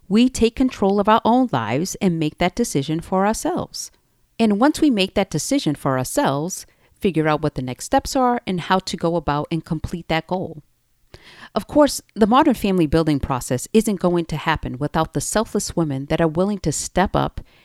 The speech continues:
and share the gift of their bodies and themselves for another family's child. They help create legacies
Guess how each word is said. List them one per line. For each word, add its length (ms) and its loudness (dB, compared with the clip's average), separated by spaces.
and 140 2
share 260 4
the 120 -2
gift 280 -4
of 120 -4
their 120 4
bodies 560 0
and 160 -4
themselves 500 0
for 180 -2
another 340 -2
family's 480 -4
child. 560 -6
They 200 4
help 280 0
create 360 -2
legacies 720 -4